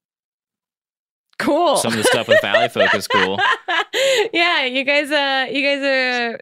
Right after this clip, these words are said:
Speaker 1: doing some cool stuff over
Speaker 2: Some
Speaker 1: there.
Speaker 2: of it we won't repeat.
Speaker 1: Yeah.
Speaker 2: A lot of it we will.
Speaker 1: I think that's
Speaker 2: I'm
Speaker 1: good.
Speaker 2: excited about that.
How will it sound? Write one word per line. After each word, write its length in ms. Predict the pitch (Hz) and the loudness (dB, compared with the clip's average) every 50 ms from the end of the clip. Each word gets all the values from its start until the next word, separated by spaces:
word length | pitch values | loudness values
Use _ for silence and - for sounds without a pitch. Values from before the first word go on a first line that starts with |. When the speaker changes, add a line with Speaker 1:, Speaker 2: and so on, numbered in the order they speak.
| - 233 | -8 -6
Speaker 1:
doing 220 | 220 254 254 262 | -4 -2 -2 -2
some 120 | 240 247 247 | -4 -6 -6
cool 180 | - 247 233 233 | -4 -4 -4 -4
stuff 220 | - - 226 - | -6 -8 -6 -6
over 140 | 226 220 208 | -4 -4 -2
Speaker 2:
Some 160 | 208 - - | -2 0 0
Speaker 1:
there. 180 | - 254 247 240 | 0 0 0 0
Speaker 2:
of 40 | - | 0
it 40 | |
we 100 | 113 110 | 0 -2
won't 240 | 107 107 104 104 - | -2 -2 -2 -4 -6
repeat. 500 | 95 92 87 - 90 82 87 92 - - _ _ _ _ _ _ _ _ - | -6 -8 -6 -6 -4 -4 -4 -4 -6 -10 _ _ _ _ _ _ _ _ -4
Speaker 1:
Yeah. 300 | 101 101 196 190 190 104 | -2 -2 -2 -2 -2 -4
Speaker 2:
A 20 | |
lot 260 | 92 92 95 95 95 95 | -4 -2 -2 -2 -4 -4
of 80 | 90 | -4
it 120 | 92 80 85 | -4 -4 -4
we 100 | 90 87 | -2 -2
will. 380 | 87 85 80 80 85 92 - _ | -2 -2 -2 -4 -6 -8 -8 _
Speaker 1:
I 120 | - 208 202 | -6 -6 -6
think 240 | 185 190 208 208 202 | -6 -6 -8 -8 -8
that's 180 | - 190 - - | -10 -10 -8 -6
Speaker 2:
I'm 60 | 208 | -4
Speaker 1:
good. 40 | 175 | -4
Speaker 2:
excited 360 | 165 160 - 92 92 95 95 | -2 -2 -2 -2 -4 -4 -6
about 280 | 92 90 90 87 - - | -6 -6 -6 -6 -8 -8
that. 320 | 90 82 82 92 104 - | -6 -6 -6 -8 -10 -12